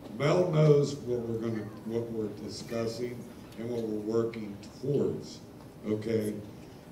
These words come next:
he might still be the high school principal for a year till we find somebody that will take the position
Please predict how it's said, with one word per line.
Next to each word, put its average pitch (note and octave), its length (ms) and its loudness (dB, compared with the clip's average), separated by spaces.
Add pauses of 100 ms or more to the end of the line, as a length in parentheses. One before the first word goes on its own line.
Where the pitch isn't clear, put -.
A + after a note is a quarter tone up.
(280)
he F#3+ 140 4
might A3 280 6
still - 260 4
be E3+ 120 8
the D3+ 100 8
high D#3 120 6
school D3 220 2
principal D#3 460 4
for A#2+ 140 2
a - 20 4
year C#3 320 6
till A2 120 2
we C3 140 2
find B2+ 340 -4
somebody B2 440 -2
that A#2 380 -2
will B2 280 2
take C#3 380 -4
the - 80 -8
position C3+ 720 -2